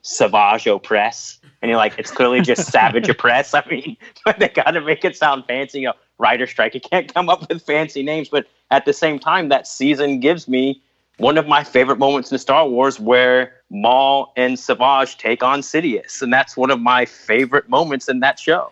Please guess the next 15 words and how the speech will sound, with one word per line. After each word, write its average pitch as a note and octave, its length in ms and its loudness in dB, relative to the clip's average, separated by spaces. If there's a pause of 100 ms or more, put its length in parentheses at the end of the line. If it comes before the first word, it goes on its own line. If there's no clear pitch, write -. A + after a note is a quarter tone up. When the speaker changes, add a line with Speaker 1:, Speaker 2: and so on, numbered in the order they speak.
(120)
Speaker 2:
Yeah, E2+ 200 -8
agreed. E2+ 300 -10
Speaker 1:
And A#2+ 480 -2 (420)
I, B2+ 240 2
uh, B2+ 160 -2
to - 220 -8
me, C3 640 -6 (260)
watching A#2+ 1000 -4
Maul A#2 440 4
take B2+ 320 0
over A2+ 240 2
Death A2+ 280 0
Watch G#2 560 -2 (300)
was A#2 540 0 (140)
awesome. B2+ 400 2